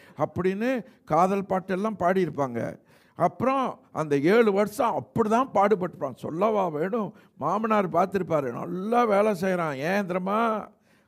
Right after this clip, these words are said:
ராகேலை கல்யாணம் பண்ணோன்னு. ஆனா, கல்யாணம் பண்ணி சாந்தி முகூர்த்தம் விடிஞ்ச பிறகுதான்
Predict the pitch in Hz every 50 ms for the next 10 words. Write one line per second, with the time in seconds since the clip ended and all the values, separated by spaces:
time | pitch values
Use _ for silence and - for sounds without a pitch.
0 | _ _ - 107 120 127 123 135 131 127 131 117 120 120 127 131 131 131 123 120
1 | 120 117 113 120 120 117 113 113 110 104 - _ _ _ _ _ _ - 156 175
2 | 180 170 - - - 160 180 220 254 262 269 254 220 175 - 160 147 131 120 123
3 | 120 123 143 170 214 240 233 196 - - - _ - - 170 180 214 254 262 -
4 | - 254 220 196 175 160 160 160 151 - 156 143 131 117 120 151 170 214 214 214
5 | 208 214 - - 175 170 165 165 165 160 151 156 156 175 208 233 262 247